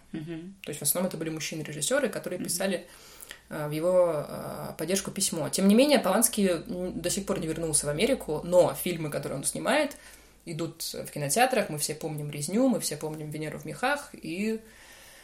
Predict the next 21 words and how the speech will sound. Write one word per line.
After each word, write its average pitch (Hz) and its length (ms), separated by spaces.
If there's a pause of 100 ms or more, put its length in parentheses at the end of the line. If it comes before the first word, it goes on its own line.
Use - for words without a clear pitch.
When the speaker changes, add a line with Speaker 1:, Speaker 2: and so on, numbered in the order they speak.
(480)
Speaker 2:
ну, 196 240
в 196 60
общем, 214 180
человек 202 180
продолжает, 185 540 (140)
Speaker 1:
Да-да-да. 190 380
Speaker 2:
м, 165 160 (180)
творить 151 440 (960)
и 196 80
так - 200
далее. - 420
А 147 160
мы 139 120
все - 160
помним 226 320
дело 202 220
Вуди 170 200
Аллена, - 340 (720)
да, 165 280
который, 165 840
э, 143 640